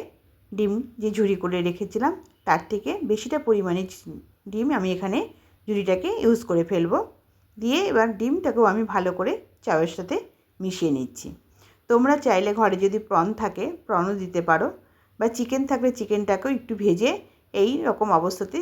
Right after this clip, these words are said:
দিয়ে দিলে কিন্তু খুব বেশি ভালো লাগবে। আজকে আমার ঘরে চিকেন ছিল না বলে শুধু আমি ডিম দিয়েই এই চাউমিনটাকে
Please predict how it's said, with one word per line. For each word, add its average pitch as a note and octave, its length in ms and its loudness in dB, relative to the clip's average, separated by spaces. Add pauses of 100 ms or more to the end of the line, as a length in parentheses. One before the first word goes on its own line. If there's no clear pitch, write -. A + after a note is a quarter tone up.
দিয়ে G#3 180 2
দিলে F#3 200 0
কিন্তু A3+ 320 -4 (340)
খুব C4+ 160 -6
বেশি G#3+ 260 4
ভালো A3 280 2
লাগবে। F3 320 0 (460)
আজকে F#3+ 280 -2
আমার C4 180 2
ঘরে G3+ 200 2
চিকেন F#3+ 340 -4
ছিল F#3+ 200 -2
না F3+ 120 -2
বলে F#3 200 -2
শুধু A3+ 240 -2
আমি F#3 220 2
ডিম F3 300 0
দিয়েই A#3 260 0
এই A#3 100 0
চাউমিনটাকে F3 640 -2